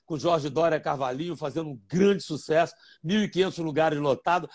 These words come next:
Mas a gente recebia vocês, Paulo Diógenes, Ciro Santos,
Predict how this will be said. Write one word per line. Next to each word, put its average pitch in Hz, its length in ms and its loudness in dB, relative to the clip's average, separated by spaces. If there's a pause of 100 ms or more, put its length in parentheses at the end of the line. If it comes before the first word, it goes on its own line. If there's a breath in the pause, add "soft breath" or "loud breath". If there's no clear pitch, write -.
(200 loud breath)
Mas 220 160 -4
a - 60 -4
gente 233 240 -6
recebia 185 500 0
vocês, 165 540 -2
Paulo 165 260 -2
Diógenes, 139 560 0
Ciro 143 240 -4
Santos, 185 680 -4